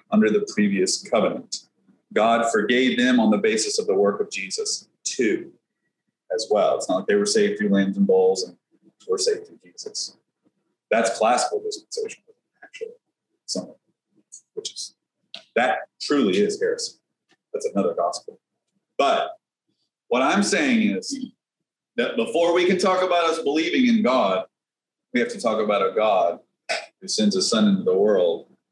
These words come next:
to save so that we can have access to this God.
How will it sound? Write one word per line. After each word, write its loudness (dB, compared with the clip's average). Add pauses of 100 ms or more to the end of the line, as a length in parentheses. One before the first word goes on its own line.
(160)
to -20
save 0 (760)
so 2
that 0
we 0
can -8
have 0
access -2
to -10
this -10
God. -16